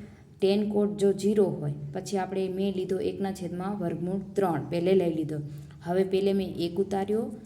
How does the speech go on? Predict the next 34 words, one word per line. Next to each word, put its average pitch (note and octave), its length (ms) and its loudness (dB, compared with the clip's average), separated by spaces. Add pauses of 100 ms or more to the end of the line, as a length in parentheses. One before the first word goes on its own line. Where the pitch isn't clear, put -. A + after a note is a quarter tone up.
(180)
પછી E3+ 200 -4
બીજા F3 280 -2
ખાનામાં F3 380 -2
મેં E3+ 200 -2
વર્ગમૂળ E3+ 380 -2
ત્રણને E3+ 400 -2
ઉતાર્યો G3+ 440 0
અને E3 240 -4
પછી E3 520 -4
અવ્યાખ્યાયિત. E3+ 640 -2 (320)
એટલે E3+ 120 0
કે F3 140 -2
tan G3 360 0
અને G3+ 220 0 (160)
cotમાં G3 400 2
વર્ગમૂળ F#3+ 360 0
ત્રણની G3+ 380 2
કિંમતવાળું F3 600 -6
યાદ D#3+ 280 -6
રાખવાનું. D#3+ 840 -4 (220)
પછી F3 200 -2
વળી F3 240 2
એનું G3+ 240 4
ઉલટ G3+ 280 2
ક્રમ G#3 200 0
લખીએ G#3 340 0
તો E3+ 160 -2
છેલ્લે F3+ 300 -4
અવ્યાખ્યાયિત F#3+ 640 -2
તો E3 60 -4
અહીંયા E3+ 180 -4
પહેલે G3+ 280 -2
આખી G3 240 -4
આવે F#3+ 140 -4